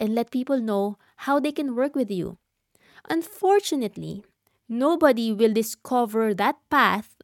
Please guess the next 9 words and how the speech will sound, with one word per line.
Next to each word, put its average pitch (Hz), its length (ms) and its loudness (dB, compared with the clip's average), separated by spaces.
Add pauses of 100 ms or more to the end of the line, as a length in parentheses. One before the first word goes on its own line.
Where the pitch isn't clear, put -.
(100)
or 208 140 0
that 240 280 2
way 220 560 4
to - 120 -6
your 202 160 0
headquarters 185 1040 -4 (520)
if 311 340 0
you 277 120 0
don't 214 380 0